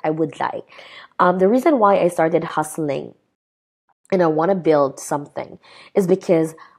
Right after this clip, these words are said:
I would like to, uh, on, on a business standpoint, okay, not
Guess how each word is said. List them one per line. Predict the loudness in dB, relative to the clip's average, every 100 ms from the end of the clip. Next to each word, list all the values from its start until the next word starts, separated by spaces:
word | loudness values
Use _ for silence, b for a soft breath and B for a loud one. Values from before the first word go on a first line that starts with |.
| _
I | 4 6
would | 4 4
like | 2 2 0 -2 _ _
to, | 0 2 4 2 -2 _ _ _ _
uh, | -6 -6 _ _ _ _ _ 2
on, | 6 6 4 -4 -6 _ _ _ _ _ _ _
on | 2
a | 4
business | 2 2 -2
standpoint, | 0 -2 -4 -6 -8 -6
okay, | 0 2
not | 2 0 -2